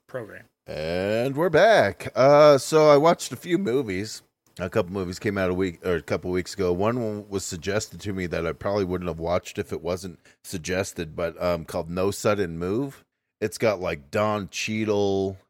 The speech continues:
Speaker 2: and Benicio del Toro, and it's just one of these, like, low budget, not low, I shouldn't say low budget. It's on H B O Max, but, like, it's a crime kind of movie,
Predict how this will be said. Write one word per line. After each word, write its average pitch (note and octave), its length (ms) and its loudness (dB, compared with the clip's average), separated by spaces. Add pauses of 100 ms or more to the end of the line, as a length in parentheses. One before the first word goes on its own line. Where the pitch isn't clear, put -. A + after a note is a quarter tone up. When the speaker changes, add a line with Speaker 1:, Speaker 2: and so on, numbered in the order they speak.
(160)
Speaker 2:
and F2 180 -4
Benicio F2 560 -6
del E2 200 -8
Toro, G#2 680 0 (560)
and F2+ 240 -6
it's E2+ 180 -10
just G#2+ 240 -10
one G2+ 180 -4
of F#2 100 -8
these, F2+ 240 -8
like, D#2 380 -8 (260)
low G#2+ 280 -4
budget, G#2+ 640 -4 (320)
not G2+ 280 -8
low, F2+ 160 -6
I F#2 100 -4
shouldn't G2 260 -10
say - 140 -6
low E2 200 -6
budget. E2+ 380 -8
It's F2+ 140 -10
on G#2 120 -6
H F2+ 220 -10
B F#2 100 -8
O D2+ 60 -8
Max, E2 600 -8 (260)
but, F2 140 -6
like, F#2 320 -4 (120)
it's - 220 -8
a G2+ 60 -4
crime C3 720 -2 (280)
kind D3 220 2
of D3+ 60 -4
movie, F3 480 -2